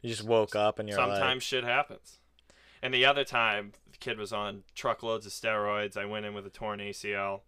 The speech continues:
Speaker 2: I still fought him. I mean, that first round, I stopped him twice, but he said it was a nut shot. And then I poked him in the eye.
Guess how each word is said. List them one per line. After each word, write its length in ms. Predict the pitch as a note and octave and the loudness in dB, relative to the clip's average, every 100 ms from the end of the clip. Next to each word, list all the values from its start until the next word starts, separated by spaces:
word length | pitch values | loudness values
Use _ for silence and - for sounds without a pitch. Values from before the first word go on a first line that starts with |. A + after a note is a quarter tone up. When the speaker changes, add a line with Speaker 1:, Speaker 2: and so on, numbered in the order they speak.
| _ _ _ _ _ _ _ _ _ _ _ _ _ _ _ | _ _ _ _ _ _ _ _ _ _ _ _ _ _ _
Speaker 2:
I 40 | |
still 260 | - - A2 | -12 -4 -4
fought 300 | - A2 G#2+ | 0 2 2
him. 160 | G2+ G2 - _ | -2 -8 -20 _
I 100 | A#2 | -2
mean, 220 | B2+ B2+ | 2 2
that 400 | A#2 C3 C#3 - | 4 2 2 0
first 360 | - B2 B2 - | -2 -2 -2 -2
round, 280 | A2 G2+ G2 | -2 -2 -4
I 60 | |
stopped 440 | G2 - A#2 A2+ - | -8 -2 0 0 -2
him 120 | G#2 | -14
twice, 440 | - A2 G#2 F#2+ | -4 -2 -2 -4
but 120 | - G2+ | -10 -12
he 80 | |
said 220 | G2 G#2+ G#2 | -8 -8 -8
it 60 | |
was 160 | G2 G2+ | -10 -14
a 40 | |
nut 340 | G2 G2+ G#2+ - | -14 -8 -6 -6
shot. 440 | G2+ G2+ F#2+ - _ _ _ _ _ | -12 -10 -10 -10 _ _ _ _ _
And 120 | G#2+ G#2+ | -10 -6
then 100 | G2 | -6
I 60 | |
poked 340 | F#2+ A2 G2 G2+ | -4 -4 -4 -6
him 80 | |
in 100 | G#2 | -8
the 120 | G#2 G2 | -8 -6
eye. 500 | G2 F#2+ F#2 F2 | -6 -6 -8 -10